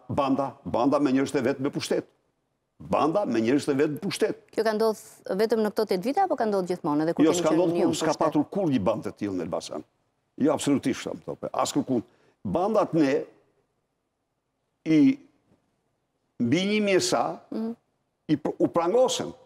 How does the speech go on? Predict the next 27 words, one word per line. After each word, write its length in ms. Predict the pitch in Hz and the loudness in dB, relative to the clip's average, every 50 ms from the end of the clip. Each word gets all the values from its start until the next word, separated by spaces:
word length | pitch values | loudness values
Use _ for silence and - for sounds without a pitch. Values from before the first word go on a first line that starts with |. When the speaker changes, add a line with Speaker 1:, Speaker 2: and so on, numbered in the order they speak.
| _ - | _ -2
Speaker 1:
dhe 140 | 120 143 175 | 0 2 2
u 80 | 185 | 2
denuan. 520 | 180 160 202 214 240 262 254 220 117 82 80 - - _ _ _ _ _ - | 2 0 0 0 2 2 2 2 0 -2 -6 -10 -16 _ _ _ _ _ -8
Bandat 520 | 110 90 120 135 165 180 214 214 - - - - 165 | -4 -2 0 0 0 0 0 -2 -4 -6 -6 -2 0
erdhen 340 | 196 226 220 220 160 151 | 2 2 4 4 4 4
në 60 | 165 - | 2 2
pushtet 680 | - - - - - - - 220 170 - - - - _ _ _ _ _ _ _ _ _ _ _ _ _ _ _ _ _ _ - | 0 -2 -4 -4 -2 0 2 2 2 0 -4 -14 -20 _ _ _ _ _ _ _ _ _ _ _ _ _ _ _ _ _ _ -2
me 220 | 113 120 139 135 - | 0 2 2 2 0
Partinë 400 | - 135 123 117 - 196 190 151 | -2 -2 -4 -2 -2 -4 -4 -2
Socialiste, 680 | - 156 143 - - 120 104 110 156 175 - - 165 | 0 0 0 0 0 0 0 0 -2 -2 -2 0 2
me 140 | 143 135 123 | 2 2 2
cilën 440 | - - 175 190 185 185 175 151 - - _ _ _ _ _ _ _ _ _ - | 0 -2 -4 -2 0 0 -2 -2 -4 -8 _ _ _ _ _ _ _ _ _ -2
ajo 240 | 127 139 170 202 196 | 0 0 0 0 -2
nuk 140 | 196 - - | -4 -4 -2
i 60 | 220 | 0
mohon 380 | 214 226 214 226 254 262 240 214 | 0 0 2 2 2 2 2 2
lidhjet 340 | 170 131 104 95 92 - - - | 2 2 2 0 -4 -8 -8 -8
e 80 | 80 82 | -10 -10
saj. 260 | - - - 82 90 | -8 -8 -8 -8 -4
Përkundrazi, 640 | - 139 147 - - 214 247 254 226 170 117 117 113 | -2 -2 -2 -2 -2 -2 0 2 2 0 0 0 0
ajo 220 | 117 117 147 190 190 | 0 0 0 0 0
ka 200 | - - 202 196 - | -2 -2 -2 -2 -2
krenari. 500 | - 196 196 202 208 208 240 254 208 - - _ _ _ _ _ _ _ _ _ _ _ _ _ _ | -2 -4 -2 0 0 0 0 0 -4 -6 -8 _ _ _ _ _ _ _ _ _ _ _ _ _ _
Ka 160 | - - 156 | -8 -6 -6
krenari. 480 | 151 - 165 160 165 180 214 240 196 - - - _ _ _ _ _ _ _ _ _ _ _ - | -2 0 0 2 2 2 2 0 0 -4 -6 -10 _ _ _ _ _ _ _ _ _ _ _ -2
Më 80 | 151 - | -2 0
fal. 240 | 202 180 131 90 | 0 0 0 -2